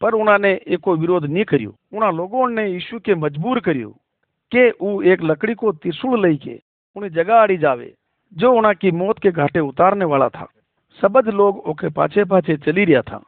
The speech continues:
कहीं यीशु उनका दुश्मनों थी अपने आप के बचाई नहीं सकतो थो? वो अपने आप के बचाई सकतो थो, पर वो जानतो थो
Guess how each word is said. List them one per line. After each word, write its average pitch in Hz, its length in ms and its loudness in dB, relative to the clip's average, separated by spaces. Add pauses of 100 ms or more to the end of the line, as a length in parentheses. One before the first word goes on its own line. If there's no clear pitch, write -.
(580)
कहीं 262 220 2
यीशु 208 520 -4 (200)
उनका 185 260 0
दुश्मनों 202 520 -4
थी 185 360 -4 (140)
अपने 175 220 -2
आप 190 160 2
के 180 120 0
बचाई 156 320 2
नहीं 190 160 0
सकतो 220 320 -2
थो? 254 160 -10 (600)
वो 262 160 2
अपने 226 240 2
आप 175 220 -2
के 165 100 0
बचाई 151 320 2
सकतो 156 360 -6
थो, 107 200 -16 (300)
पर 247 160 2
वो 277 140 0
जानतो 190 460 2
थो 202 320 -4